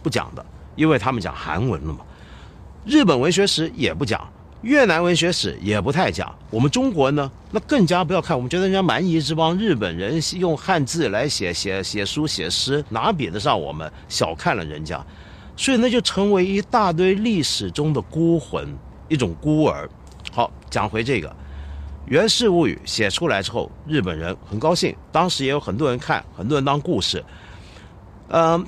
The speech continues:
但是《源氏物语》呢，始终不是一个正典，不是正儿八经的书。它真正越来越被人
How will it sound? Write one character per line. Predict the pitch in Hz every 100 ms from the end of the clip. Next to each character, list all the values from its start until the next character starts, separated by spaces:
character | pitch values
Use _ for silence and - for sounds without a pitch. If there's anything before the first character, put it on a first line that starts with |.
| -
但 | 277 220
是 | 180 233
《源 | 170 151 202
氏 | - 240
物 | 190 208
语》 | 131 90
呢， | 90 101
始 | - - 123 117 104
终 | 226 240
不 | 175 139
是 | -
一 | 165
个 | 123 110
正 | - 226 104 80
典， | 95 85 -
不 | -
是 | 190 -
正 | 240 170
儿 | 107
八 | 120 131
经 | 123 85 69
的 | 73
书。 | - 78 - - - - -
它 | - 247 214
真 | - 277 277
正 | 294 220 214
越 | 254 285
来 | 170 139
越 | 180 220 175
被 | - 202
人 | 139